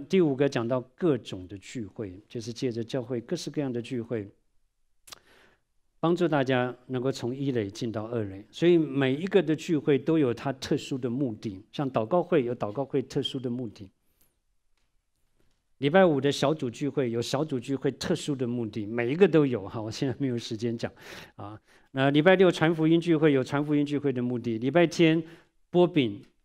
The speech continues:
主日信息、成人主日学，每一个聚会都有它特殊的目的，都是为了帮助弟兄姊妹从一垒进到二垒，二垒进到三垒。好，那么我刚刚讲的这五个点，每一个底下有三个哈，实在没有时间去细讲了。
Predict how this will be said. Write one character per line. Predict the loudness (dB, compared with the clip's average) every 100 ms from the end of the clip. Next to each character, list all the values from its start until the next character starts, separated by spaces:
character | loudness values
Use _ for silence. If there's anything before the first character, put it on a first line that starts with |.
| -4
主 | 0
日 | 2
信 | 2 4 2
息、 | 2 0 0 -2 -8 _ _ _ _ _ _ _ _ _ 0
成 | 6
人 | 6
主 | 6 2
日 | 2
学， | 2 0 -2
每 | 0 0 0
一 | 2
个 | 2
聚 | 2
会 | 2 2
都 | 2
有 | 2
它 | 0
特 | -2 -4
殊 | -4
的 | -6 -4
目 | -6
的， | -8 -10 -14 _
都 | 4 4
是 | 4
为 | 2 4
了 | 4
帮 | 2 0
助 | 0
弟 | 0
兄 | -2
姊 | -2 -2
妹 | -4
从 | -4 -4
一 | -2
垒 | -2 -2
进 | -4
到 | -4 -2
二 | -2
垒， | -4 -4
二 | -6
垒 | -6 -8
进 | -10
到 | -10
三 | -10 -12 -12
垒。 | -14 -18 _ _ _ _
好， | -20 -20 _ _ _ _
那 | -2 0
么 | 2 0
我 | -2
刚 | 0
刚 | 2
讲 | 2 0
的 | 0
这 | 0
五 | -2
个 | -4 -2
点， | -2 0
每 | -2
一 | 0
个 | -2
底 | -2
下 | -4 -4
有 | -4
三 | -6 -6 -6 -6
个 | -8 -8
哈， | -10 -10 -14 -20 -8
实 | -4
在 | -2
没 | -2
有 | -2
时 | -4 -6
间 | -6
去 | -6 -8
细 | -6 -6
讲 | -6 -8 -6
了。 | -8